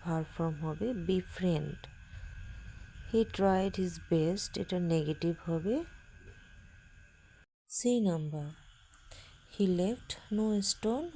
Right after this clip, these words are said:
unturned। She was used to dash the poor। এখানে used to এর পরে ভার্বের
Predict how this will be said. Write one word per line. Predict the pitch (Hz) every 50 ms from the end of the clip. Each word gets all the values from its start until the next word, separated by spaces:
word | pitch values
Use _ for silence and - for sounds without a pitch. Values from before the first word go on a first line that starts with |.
| 262 - 180 180
unturned। | 165 160 - - 156 147 160 156 156 170 170 147 147 - - - - - - - - - - - - - - - - - - - - - - - - - - - - - - - - - -
She | - - 254 262 269 269 277 269 262 220 190
was | 180 170 170 175 175 165 170 180 175 165
used | 170 175 165 - - -
to | 220 240 226 190 - 196
dash | 190 190 196 196 190 180 - 196
the | 185 185 -
poor। | - 160 151 143 147 147 147 160 170 - - - - - - - - - - - - - - - - 175 175
এখানে | 165 - - 165 156 165 185 196 190 180 185 190
used | 202 208 - - -
to | 214 214 214
এর | 214 208 - -
পরে | 190 175 170 156 147 156 175 208 277 285 - - - - - - - - - 165 156
ভার্বের | 156 151 151 151 151 151 165 156